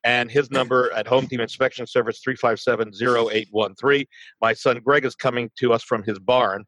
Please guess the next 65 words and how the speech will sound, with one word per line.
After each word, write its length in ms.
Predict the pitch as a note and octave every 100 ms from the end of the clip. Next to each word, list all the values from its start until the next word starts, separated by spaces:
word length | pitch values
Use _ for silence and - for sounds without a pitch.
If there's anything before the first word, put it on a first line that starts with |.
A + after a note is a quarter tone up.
| _
No, 120 | A2+
he's 100 | G2
got 140 | - A#2
a, 80 | G#2 _ -
he's 100 | B2
in 80 | D3
a 60 |
room 200 | A#2 C#3
that 100 | A#2+
has 100 | G#2
a 60 | F#2+
barn 320 | - A#2 A#2+
door 220 | G#2+ G2+ -
on 200 | B2+ A#2+
it. 100 | G2+ _ - -
And 80 | C3
by 100 | E3
the 60 | D#3
way, 220 | D#3 E3+ - _
there's, 180 | C#3+ D3 -
the 80 | C3
replay 460 | A#2+ G3 A3 G3+ F3+
of 100 | C#3
this 140 | F#3+
show 320 | - F#3+ F#3 F#3+
is 180 | D3 A#2
worth 300 | C#3 F#3+ -
going 280 | D#3+ F3+ F#3
to 100 | C#3+
look 220 | E3 E3
at 160 | F3+ D3
just 240 | F#3+ -
to 100 | F#3
see 380 | - F3 D3 C#3+ - - -
the 100 | C3 -
picture 360 | F#3+ - D#3
behind 500 | B2+ B2 - D#3+ E3
Chuck 220 | D3 F3 -
Crosby 420 | - D#3 D3 A#2+
right 240 | A2 G2+ F2+
now. 200 | G#2+ F2 F2+ - - _ _
Because 260 | C3 D3 B2
if 80 | B2+
you 220 | C3 A#2+
zoom 340 | A2+ F3+ A#3
in 120 | G#3+ G#3
and 160 | D#3
look 220 | D#3+ G#3
carefully, 680 | - F#3+ G#3 - B2 G#2 A#2+ - _ _ _ -
and 160 | C3+ C3+
if 100 | C3
you 80 | F3
wanna 140 | F3+
take 180 | - F3+
that 120 | E3
off 120 | D#3 -
the 80 | C#3+
wall 160 | D3+
and 100 | C#3
show 200 | - D#3
it 60 | D3+
up 100 | D3
to 80 | D3
the 100 | B2
camera, 380 | - D3 B2+